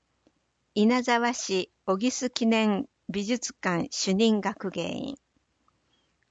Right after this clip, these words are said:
上園史郎。笠岡市立実況美術館館長。参加費、聴講無料。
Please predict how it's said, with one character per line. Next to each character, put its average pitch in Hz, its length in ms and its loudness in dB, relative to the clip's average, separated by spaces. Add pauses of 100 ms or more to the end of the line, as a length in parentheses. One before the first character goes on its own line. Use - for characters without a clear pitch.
(120)
上 247 260 6
園 226 300 4
史 - 240 -4
郎。 160 240 -4 (880)
笠 262 360 0
岡 262 160 -2
市 254 180 -4
立 214 300 -2
実 - 320 -6
況 247 180 4
美 226 140 -4
術 226 300 -6
館 165 340 -2
館 170 300 -4
長。 - 280 -10 (1120)
参 233 380 0
加 214 140 -6
費、 196 340 -8 (720)
聴 247 260 2
講 220 320 0
無 180 180 2
料。 170 360 -2